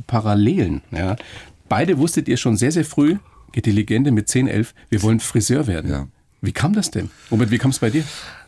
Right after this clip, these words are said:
Speaker 2: Also ich hatte einen Stiefvater, mm, ich hatte meinen leiblichen Vater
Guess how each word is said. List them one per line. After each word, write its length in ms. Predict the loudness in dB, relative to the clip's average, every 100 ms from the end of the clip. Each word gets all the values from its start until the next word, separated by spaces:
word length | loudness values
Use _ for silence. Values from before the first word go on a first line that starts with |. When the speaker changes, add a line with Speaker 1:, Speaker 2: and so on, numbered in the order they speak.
| -6
Speaker 2:
Also 220 | -2 -2
ich 160 | -2 -4
hatte 380 | -4 -4 -4
einen 220 | -2 -2 -4
Stiefvater, 720 | -4 -6 -4 -6 -4 -4 -4 -6
mm, 600 | -4 0 0 0 0 0
ich 80 | -2
hatte 160 | -4 -2
meinen 260 | -2 -4 -8
leiblichen 460 | -6 -4 -2 -4 -4
Vater 340 | -4 -4